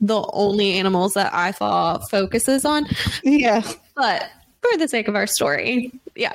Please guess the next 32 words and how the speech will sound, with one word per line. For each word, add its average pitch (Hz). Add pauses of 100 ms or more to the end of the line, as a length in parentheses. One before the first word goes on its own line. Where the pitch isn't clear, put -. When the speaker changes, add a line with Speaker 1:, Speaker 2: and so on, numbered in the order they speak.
(120)
Speaker 2:
We're 208
gonna 208
focus 202
on 170
koalas. 320
Speaker 1:
We're -
focusing 226
Speaker 2:
Yeah. 165
Speaker 1:
on -
the 196
koalas, -
yes. - (1400)
So 262
Bear's 269
time 277 (240)
to 254
shine 196 (360)
came 233
after 208
the 233
fires 202
had 202
died 185
down. 180 (100)
And 262 (300)
that's 285
not 294
to 240
say 208
that, 190
like, 185 (540)
after 185